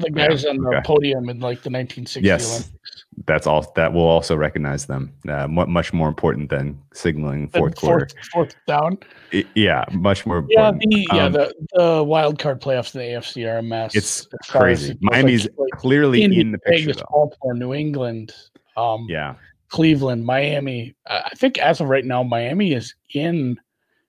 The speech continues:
Speaker 1: and they would actually be above Indianapolis at the current point. But yeah, Pittsburgh, K C, Buffalo, Tennessee is your division winners as of right now. And then Cleveland, Miami, and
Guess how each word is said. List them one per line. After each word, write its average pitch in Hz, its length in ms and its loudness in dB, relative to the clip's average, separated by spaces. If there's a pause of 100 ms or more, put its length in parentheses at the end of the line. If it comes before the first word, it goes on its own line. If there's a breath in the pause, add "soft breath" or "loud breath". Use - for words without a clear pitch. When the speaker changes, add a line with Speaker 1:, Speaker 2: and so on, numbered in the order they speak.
(200)
Speaker 1:
and 127 120 -4
they 131 100 2
would 131 120 4
actually 143 300 2
be 135 180 -2
above 127 640 4
Indianapolis 120 880 -2
at 107 100 -14
the - 60 -20
current - 340 -6
point. 113 340 -6
But - 160 -10
yeah, 110 260 -2 (500 soft breath)
Pittsburgh, 190 400 4
K 185 160 4
C, - 160 0
Buffalo, 160 420 6
Tennessee 143 540 -2
is 131 100 -2
your 127 80 -2
division 135 440 -2
winners 131 500 -6 (180)
as 113 220 -4
of 110 100 -12
right 110 200 -4
now. 156 440 6 (720)
And 127 140 -2
then 127 280 0
Cleveland, 151 680 -2 (140)
Miami, 123 580 -2
and 120 260 -4